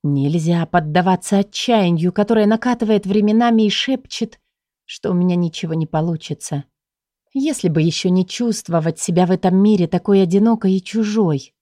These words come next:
«Сию минуту, миледи», кивнул дворецкий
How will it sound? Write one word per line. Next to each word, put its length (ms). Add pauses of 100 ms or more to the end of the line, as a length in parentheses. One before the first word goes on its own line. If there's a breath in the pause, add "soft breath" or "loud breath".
(1000)
«Сию 420
минуту, 440
миледи», 600 (380)
кивнул 320
дворецкий 720